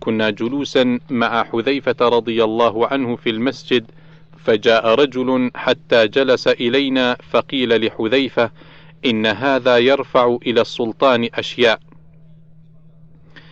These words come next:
فقال حذيفة: "إرادة أن يسمعه"، سمعت رسول الله صلى الله عليه وسلم يقول: "لا يدخل الجنة قتات".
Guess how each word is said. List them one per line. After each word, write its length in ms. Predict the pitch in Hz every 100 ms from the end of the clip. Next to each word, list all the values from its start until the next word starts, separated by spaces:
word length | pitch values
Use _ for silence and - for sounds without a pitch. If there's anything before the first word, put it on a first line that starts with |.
| - - -
فقال 500 | 135 117 117 110 107
حذيفة: 680 | - 110 139 131 - 127 117 - - - - - -
"إرادة 560 | 120 113 107 131 123
أن 260 | 120 120 110
يسمعه"، 760 | 107 - 131 135 123 113 120 117 - - - -
سمعت 440 | - 117 120 113
رسول 420 | 123 117 - 135 120
الله 360 | 117 139 127
صلى 280 | 123 127 120
الله 400 | 120 131 113 120
عليه 320 | 120 127 117
وسلم 500 | 120 113 139 131 120
يقول: 760 | 120 117 - 139 135 127 120 110 - -
"لا 360 | 117 117 113
يدخل 520 | 110 131 135 123 -
الجنة 800 | 120 117 110 101 127 123 113 107 107 -
قتات". 640 | 113 - 123 113 90 -